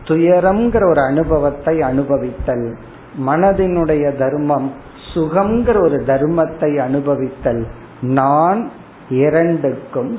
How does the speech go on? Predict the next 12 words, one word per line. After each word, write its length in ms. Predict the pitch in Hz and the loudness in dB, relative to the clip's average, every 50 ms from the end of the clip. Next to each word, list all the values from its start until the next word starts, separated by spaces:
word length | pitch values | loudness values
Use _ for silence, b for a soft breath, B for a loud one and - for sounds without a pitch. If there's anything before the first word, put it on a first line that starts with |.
| - - | -6 -4
சாட்சி. 680 | - 113 104 107 107 - - - - - 107 104 117 - - - - - - - - - B B B B B B - - - - - - | -2 -2 -2 -2 -4 -8 -12 -14 -12 -10 -10 -10 -10 -12 -16 -18 -20 -20 -20 -20 -20 -20 B B B B B B -10 -10 -10 -10 -2 2
பிறகு 420 | 185 190 202 208 202 208 220 220 | 4 4 4 4 4 4 4 4
மோக்ஷங்கிறது 1000 | 202 165 160 175 208 226 220 - - 202 196 190 196 196 202 190 190 175 170 151 | 4 4 4 4 2 2 0 -2 -2 -2 -2 0 2 2 2 2 2 2 2 2
என்னன்னா, 460 | 139 147 151 147 139 135 135 131 127 117 - - - - - - - - - - - | 2 2 2 2 2 2 0 0 -2 -4 -6 -10 -16 -16 -14 -14 -14 -14 -14 -8 -4
இதே 340 | 151 147 165 170 185 185 170 - | 0 2 2 4 2 2 0 0
சில 140 | 165 147 139 | 0 0 0
ஸ்லோகத்துல 640 | 131 - 151 151 165 165 160 165 - 143 139 135 | 2 2 2 2 4 2 2 0 -2 -4 -4 -4
சொல்ல 200 | 135 123 127 147 | -2 -2 0 0
போறார். 400 | 143 - 135 127 127 127 117 - | 0 0 -2 -2 0 -2 -2 -2
அடுத்தது 500 | - 131 139 160 - - 170 165 147 147 | -2 -2 -2 -2 -2 -2 -2 0 0 0
நிதித்தியாசனம்ங்கிற 920 | 127 135 131 131 156 165 143 156 156 147 139 135 - 131 127 123 127 120 | 0 0 0 0 0 0 0 2 2 2 2 2 0 -4 -6 -6 -4 -2
டாபிக், 540 | 139 156 165 - - 131 120 120 - - | -2 -2 -2 0 -2 -2 -2 -2 -4 -8